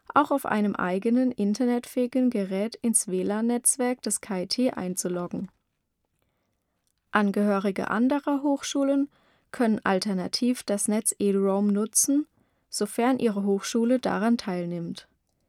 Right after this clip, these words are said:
Darüber hinaus gibt es noch K A W lan, ein frei zugängliches und kostenloses Internetangebot, das an mehreren öffentlichen Orten in Karlsruhe zur Verfügung steht.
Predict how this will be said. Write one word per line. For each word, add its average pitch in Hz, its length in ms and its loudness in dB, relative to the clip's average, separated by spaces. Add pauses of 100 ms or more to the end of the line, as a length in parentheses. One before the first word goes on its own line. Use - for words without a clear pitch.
(600)
Darüber 233 380 4
hinaus 208 680 2 (280)
gibt - 220 -2
es 277 160 2
noch 285 200 0
K 254 220 0
A 185 280 0
W 180 120 0
lan, 180 360 -4 (340)
ein 202 160 0
frei 262 300 0
zugängliches 247 960 2 (360)
und 214 200 -2
kostenloses 247 800 2
Internetangebot, 247 1160 2 (360)
das 277 200 2
an 247 140 6
mehreren 233 600 0
öffentlichen 214 680 -2
Orten 185 360 -2
in 208 160 0
Karlsruhe 208 580 -4
zur 233 160 0
Verfügung 185 560 -6
steht. - 440 -8